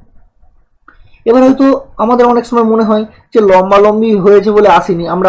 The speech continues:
আড়াআড়ি করি। তো এখানে আপনি পেজ সেটআপ, এই যে নিচের দিকে যে অপশানটা আছে,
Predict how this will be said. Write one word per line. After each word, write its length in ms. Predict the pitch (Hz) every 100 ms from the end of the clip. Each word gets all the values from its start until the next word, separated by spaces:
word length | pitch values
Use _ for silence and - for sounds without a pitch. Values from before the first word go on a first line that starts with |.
| -
আড়াআড়ি 360 | 165 170 165 156
করি। 160 | 143 139 - _ _ _ _
তো 60 | - 247
এখানে 240 | 233 233 240 - -
আপনি 160 | 196 214 214
পেজ 160 | 220 220 -
সেটআপ, 280 | 208 220 - - 202
এই 60 | 208
যে 60 | 202 196
নিচের 200 | 190 190
দিকে 160 | 190 196 190
যে 40 | 170
অপশানটা 340 | - 202 190 147
আছে, 160 | 143